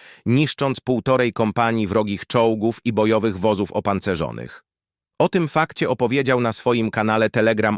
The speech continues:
oficer, bloger i porucznik Sił Zbrojnych Ukrainy o pseudonimie Aleksiej, powołując się na towarzyszy broni i szczegółowo opisując przebieg bitwy. Najeźdźcy wysłali z okupowanej części Wełyki Nowosełki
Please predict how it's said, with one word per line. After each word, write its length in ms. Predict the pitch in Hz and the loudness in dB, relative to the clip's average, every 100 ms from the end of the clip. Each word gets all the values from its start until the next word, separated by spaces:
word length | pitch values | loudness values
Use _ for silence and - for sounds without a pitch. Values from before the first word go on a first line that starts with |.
| - | -2
oficer, 680 | 110 - 131 - 87 87 92 _ - - | -4 -4 -6 -4 -4 -4 -6 _ -20 -4
bloger 500 | 95 120 131 139 151 - | 2 4 4 2 0 -4
i 100 | 127 | -2
porucznik 540 | 117 117 - 117 104 | 0 0 -2 -4 -4
Sił 280 | - 135 117 | -2 -2 -2
Zbrojnych 540 | 87 120 113 107 - | 0 2 2 0 -4
Ukrainy 640 | 120 - 104 98 87 90 101 | -6 -2 0 0 0 -2 -2
o 180 | - 104 | 0 0
pseudonimie 720 | 98 - 104 101 101 98 98 95 | 0 0 0 2 0 0 0 0
Aleksiej, 680 | 120 143 - 73 67 69 - _ _ - | 0 -2 -4 -8 -6 -6 -10 _ _ -2
powołując 600 | 131 139 170 202 190 175 | 0 2 2 0 -2 -2
się 140 | 170 | -2
na 140 | 156 | -2
towarzyszy 520 | 143 143 139 151 - 131 | -2 -2 -2 -4 -4 -2
broni 560 | 123 147 90 73 80 - | 0 0 0 -4 -6 -4
i 180 | 104 | -2
szczegółowo 720 | 98 - 127 110 120 147 135 135 | -2 -2 -2 0 2 2 0 -2
opisując 840 | 123 120 - 151 135 120 117 - - | -2 -4 -4 -2 0 0 -2 -8 -8
przebieg 440 | - 117 98 87 | -2 0 0 -2
bitwy. 580 | 87 95 - - 67 53 - - | -4 -6 -6 -10 -10 -10 -12 -4
Najeźdźcy 640 | 98 104 131 - - 143 | 0 0 0 -4 -6 -2
wysłali 480 | 107 98 120 123 107 | -2 0 0 0 -2
z 60 | 85 | -4
okupowanej 640 | 110 113 110 113 120 101 | -4 -2 0 0 0 -2
części 460 | - 117 110 - | -2 -2 -2 -4
Wełyki 440 | 95 104 113 123 117 | 0 2 2 0 0
Nowosełki 800 | 107 98 95 131 120 107 120 | 0 0 0 0 0 0 -4